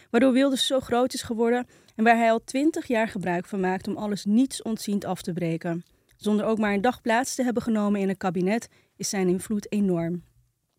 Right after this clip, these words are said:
Die invloed nam een vlucht na het gedoogkabinet in tweeduizend tien. De enorme bezuinigingen op de publieke omroep, kunst, cultuur, ontwikkelingshulp, de verrechtsing van de politiek, de anti-migranten, anti-moslim, anti-vluchtelingenretoriek.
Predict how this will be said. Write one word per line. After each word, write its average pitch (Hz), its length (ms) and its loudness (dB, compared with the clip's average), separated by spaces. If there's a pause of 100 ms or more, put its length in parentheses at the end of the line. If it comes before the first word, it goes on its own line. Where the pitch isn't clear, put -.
(760)
Die 254 120 2
invloed 349 360 4
nam 262 160 4
een 226 80 0
vlucht 285 300 -4
na 262 200 4
het 285 140 -2
gedoogkabinet 196 760 -2
in 190 60 -2
tweeduizend 190 540 -2
tien. - 300 -8 (460)
De - 80 -6
enorme 220 400 4
bezuinigingen 226 600 0
op 214 120 -4
de - 80 -10
publieke 175 400 -6
omroep, 240 480 2 (180)
kunst, 254 440 0
cultuur, 247 680 0
ontwikkelingshulp, 240 880 0 (520)
de 214 100 0
verrechtsing 247 480 2
van 202 100 -2
de 185 80 0
politiek, 196 560 0 (360)
de - 100 -2
anti-migranten, 254 800 4
anti-moslim, 202 800 2
anti-vluchtelingenretoriek. 180 1400 -2